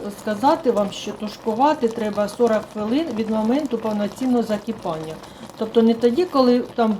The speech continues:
булькнуло внизу і вже відраховувати час. А коли ми бачимо, що там внизу гарненько вже кипить, тоді треба відрахувати сорок хвилин.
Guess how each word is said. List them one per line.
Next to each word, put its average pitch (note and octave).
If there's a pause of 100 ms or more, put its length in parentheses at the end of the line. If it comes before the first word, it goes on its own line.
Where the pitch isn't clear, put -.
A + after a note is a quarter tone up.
булькнуло A3
внизу F#3+
і A3
вже A3+
відраховувати A#3+ (120)
час. F3+ (420)
А G3+
коли A#3
ми B3
бачимо, A#3+
що A3
там A3+
внизу G#3
гарненько G#3
вже F3 (120)
кипить, D#4
тоді A3+
треба G#3+
відрахувати G#3 (100)
сорок A3+ (120)
хвилин. A#3